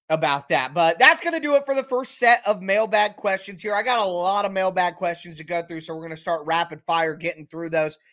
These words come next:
in just a moment. Before we get into it, though, do wanna tell you guys about rock auto dot com. Rock Auto is an online company that's been serving do-it-yourselfers for over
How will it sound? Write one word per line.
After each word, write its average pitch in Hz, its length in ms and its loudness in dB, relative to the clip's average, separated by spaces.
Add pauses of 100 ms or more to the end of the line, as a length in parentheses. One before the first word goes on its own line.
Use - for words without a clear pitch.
(120)
in 175 160 -6
just 185 260 -4
a 180 60 -10
moment. 175 340 -4
Before 220 360 0
we 220 100 -8
get 175 260 -2
into 196 340 -6
it, 185 100 -4
though, 190 180 2 (360)
do 247 100 -4
wanna 294 180 -4
tell 247 180 0
you 233 100 -4
guys 214 220 0
about 185 320 0
rock 170 420 2 (120)
auto 170 440 2 (100)
dot 165 320 0
com. 165 340 -4
Rock 180 240 -2
Auto 190 220 -2
is 170 140 -8
an 165 120 -12
online 185 500 -2
company 170 500 -6 (180)
that's 185 160 -6
been 196 160 -8
serving 202 400 -4
do-it-yourselfers 175 920 -2 (220)
for 190 180 -6
over 185 460 0